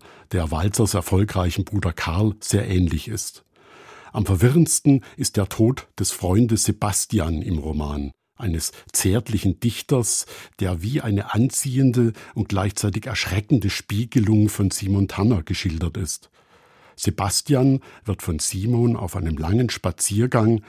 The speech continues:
erfroren im Schnee unter Tannen, aufgefunden. Genauso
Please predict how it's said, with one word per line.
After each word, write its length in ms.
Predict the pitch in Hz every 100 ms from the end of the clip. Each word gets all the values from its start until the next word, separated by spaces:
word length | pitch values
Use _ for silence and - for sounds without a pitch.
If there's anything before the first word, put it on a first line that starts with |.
| -
erfroren 600 | - 90 - 104 127 127 107
im 140 | 82
Schnee 340 | - 95 98
unter 320 | 123 101 92 -
Tannen, 460 | 78 90 104 104 -
aufgefunden. 880 | - 104 107 - - 87 80 - 92 - _ _ _ _ -
Genauso 600 | 87 85 104 - 139